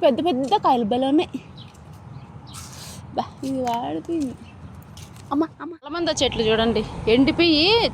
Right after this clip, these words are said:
చిన్న కుంపటి, ఇంత చిన్న కుంపటిలో అవి పట్టక అంత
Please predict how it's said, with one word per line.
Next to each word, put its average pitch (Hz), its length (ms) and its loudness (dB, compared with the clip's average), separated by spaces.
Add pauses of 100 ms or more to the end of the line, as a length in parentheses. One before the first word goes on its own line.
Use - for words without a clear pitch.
(120)
చిన్న 359 300 6 (140)
కుంపటి, 311 460 2 (1080)
ఇంత 285 120 -6 (140)
చిన్న 349 400 2 (140)
కుంపటిలో 339 520 0
అవి 277 100 -2 (100)
పట్టక 311 400 -2 (180)
అంత 294 160 -4